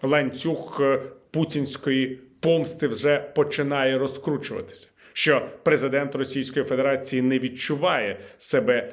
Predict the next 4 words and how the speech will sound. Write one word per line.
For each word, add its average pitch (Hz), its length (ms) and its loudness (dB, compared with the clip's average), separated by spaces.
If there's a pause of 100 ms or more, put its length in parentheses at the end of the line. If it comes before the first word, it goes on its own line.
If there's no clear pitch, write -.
(120)
людиною, 117 720 0 (160)
яка 131 520 -2 (160)
дійсно 117 800 -6 (480)
може 151 540 0